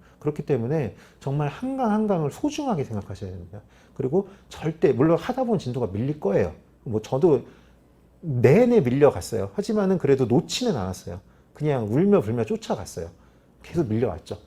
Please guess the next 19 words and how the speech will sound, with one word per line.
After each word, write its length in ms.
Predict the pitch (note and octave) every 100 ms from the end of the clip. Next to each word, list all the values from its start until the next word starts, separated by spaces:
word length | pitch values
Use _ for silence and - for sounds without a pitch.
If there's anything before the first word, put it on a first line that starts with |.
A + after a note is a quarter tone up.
| -
그리고 140 | - -
시험 280 | - C4
될 160 | - B2
때 80 | D3+
결국 280 | A2+ C3+ -
저도 220 | - D#3+
다 100 | C#3
못 160 | G2+ -
보고 160 | C3
들어갔습니다. 560 | - G2 - B2+ F#2 F#2 - - - _ -
왜냐면 260 | C3 F3 D#3+
그건 340 | D#3 G3+ C#3
무슨 220 | G2+ F3+
얘기예요? 320 | D#3 G2+ G#2 G2+
다 140 | A#2
보고 140 | E3
들어간 240 | C#3+ A2+ B2+
사람은 200 | B2+ A#2
극소수예요. 840 | - - - G3+ D#3 G#2 F2+ G2